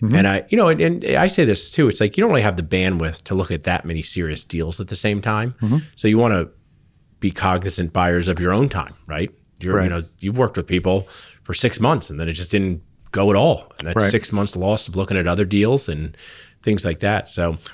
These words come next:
Speaker 1: Well, there's a, there's a cost to that too. I mean, it probably doesn't, it's probably not a legal cost, uh, certainly not with that initial shopping,
Speaker 2: Yeah.
Speaker 1: but you know, look, you're, you, you should have a C P A
Speaker 2: Right.
Speaker 1: helping with the process. And,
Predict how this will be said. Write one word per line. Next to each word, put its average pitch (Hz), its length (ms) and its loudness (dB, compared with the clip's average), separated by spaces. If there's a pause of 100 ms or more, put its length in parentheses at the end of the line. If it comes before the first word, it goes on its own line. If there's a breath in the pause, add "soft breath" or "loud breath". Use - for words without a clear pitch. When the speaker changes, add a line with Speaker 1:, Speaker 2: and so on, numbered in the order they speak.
Speaker 1:
Well, 220 160 6
there's 135 180 2
a, 127 120 2
there's 117 280 0
a - 40 -2
cost 165 300 0
to 113 60 0
that 80 160 0
too. 113 160 0
I 78 100 -2
mean, 92 280 0
it 107 120 0
probably 131 220 2
doesn't, 104 460 0
it's 101 160 -4
probably 127 240 2
not 95 160 2
a 82 40 -2
legal 104 380 2
cost, 120 480 0
uh, 101 240 2
certainly 98 300 2
not 95 140 2
with 87 100 -2
that 87 140 0
initial 117 540 0
shopping, 117 460 2
Speaker 2:
Yeah. 110 60 4
Speaker 1:
but 104 280 2 (600 loud breath)
you 175 120 4
know, 107 100 2
look, 113 240 2
you're, 95 280 2
you, 98 420 -6 (140)
you 85 300 -6
should 123 300 4
have 98 160 2
a - 40 -4
C - 240 0
P 85 200 -4
A 107 320 4
Speaker 2:
Right. 95 220 2
Speaker 1:
helping 110 300 0
with 87 100 0
the - 80 -6
process. 107 600 0
And, 82 240 -4